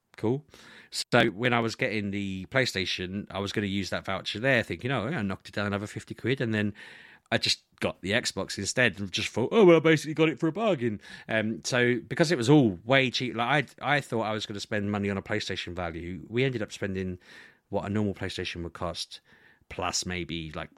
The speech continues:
forty quid for, for both. And, um,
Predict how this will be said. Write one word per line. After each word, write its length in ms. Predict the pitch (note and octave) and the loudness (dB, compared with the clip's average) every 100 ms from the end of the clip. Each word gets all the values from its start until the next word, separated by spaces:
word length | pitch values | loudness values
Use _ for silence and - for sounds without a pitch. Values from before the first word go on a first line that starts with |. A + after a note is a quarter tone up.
| - | -20
forty 340 | - F2+ D2 | -10 -10 -8
quid 360 | E2 F2 E2+ - | -10 -8 -10 -12
for, 240 | - G2 F2+ | -8 -6 -6
for 160 | - F#2+ | -8 -8
both. 420 | D#2 A2 A2 - - - - _ - | -2 0 -2 -8 -20 -20 -20 _ -8
And, 300 | F#2+ F#2+ F#2 | -2 0 2
um, 440 | G2 G2 F#2+ F#2+ | 2 2 0 -2